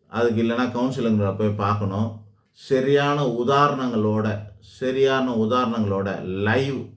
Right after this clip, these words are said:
ம-, டெஸ்டிமோனியலை விட,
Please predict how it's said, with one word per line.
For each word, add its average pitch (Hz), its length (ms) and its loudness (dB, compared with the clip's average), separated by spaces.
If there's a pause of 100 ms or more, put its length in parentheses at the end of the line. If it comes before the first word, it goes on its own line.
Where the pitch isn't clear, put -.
(680)
ம-, 98 960 0 (720)
டெஸ்டிமோனியலை 120 760 0
விட, 104 400 -4